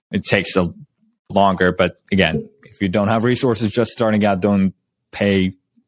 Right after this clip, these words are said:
software companies like us from day one, right? Try to do it yourself. And once it starts working and you're like, "Okay, this is great. Let me try to scale it." Then tools like Responder become very helpful because then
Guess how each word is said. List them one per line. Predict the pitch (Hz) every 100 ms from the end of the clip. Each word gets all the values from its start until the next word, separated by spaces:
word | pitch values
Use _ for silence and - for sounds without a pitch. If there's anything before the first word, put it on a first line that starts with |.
| _
software | - 101 92 95
companies | - 92 90 85
like | 90 -
us | 90 85
from | - 90
day | 87 85
one, | - - -
right? | 95 90
Try | - 104
to | 110
do | 117
it |
yourself. | 117 117 113 104 101
And | 98 90 - - _ -
once | 98
it | 101
starts | 107 104 104
working | 101 98 104 101
and | 92
you're | 92
like, | 92 95
"Okay, | 98
this | 90 87
is | -
great. | 104 90 85
Let | 87
me | 87 -
try | - 90
to |
scale | - 135 147 113
it." | 98
Then | 104 95 92 - _ -
tools | 104 87
like | 87
Responder | - 92 87
become | 85 87
very | 85 85
helpful | 85 - 104 98
because | 92 90
then | 87 85 82